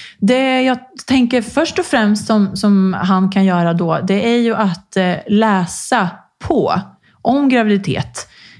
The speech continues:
Eh, om hur hans, eh, tjej eller fru då kan,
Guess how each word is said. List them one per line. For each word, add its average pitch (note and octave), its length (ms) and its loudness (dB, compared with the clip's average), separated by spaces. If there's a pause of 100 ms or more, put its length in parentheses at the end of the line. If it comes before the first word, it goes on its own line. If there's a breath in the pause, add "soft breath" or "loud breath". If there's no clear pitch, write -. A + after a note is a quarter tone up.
(100)
Eh, E3+ 420 2
om B3+ 340 2
hur F#3+ 520 2
hans, E3+ 600 -2 (140)
eh, E3+ 300 0
tjej D#3 680 -2
eller F3 180 0
fru D#3 400 -2
då E3 240 -2
kan, D#3 500 -2